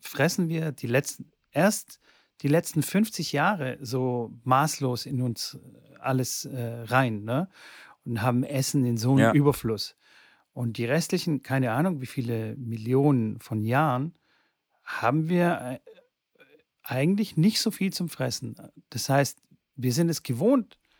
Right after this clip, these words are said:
Speaker 1: zu hungern oder nichts, nicht so viel zum Essen zu haben, nicht jeden Tag zu essen.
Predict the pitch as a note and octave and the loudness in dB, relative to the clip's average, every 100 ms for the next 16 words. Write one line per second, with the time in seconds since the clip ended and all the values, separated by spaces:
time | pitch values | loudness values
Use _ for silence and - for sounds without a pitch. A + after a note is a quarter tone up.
0 | _ _ _ - C#3+ A2 D#3 D3+ B2+ B2+ | _ _ _ -4 -2 4 6 6 6 2
1 | G3 - _ _ _ _ - A#2 A2+ D3+ | -2 -10 _ _ _ _ -10 -4 0 0
2 | F#3+ - - - _ G3+ E3 D#3+ F#3 - | 0 -6 -16 -20 _ -10 -2 2 2 0
3 | E3 F#3 F3+ D#3 E3+ G3 E3 - A#2 A#2+ | 0 0 0 0 0 -2 -2 -2 -2 -2
4 | C3+ C#3+ F3 - C#3+ F3 C#4 C#4 - A#2+ | 0 2 0 -2 0 2 4 4 2 -4
5 | - - - B2 - F3 - | -6 -8 -6 -6 0 0 -2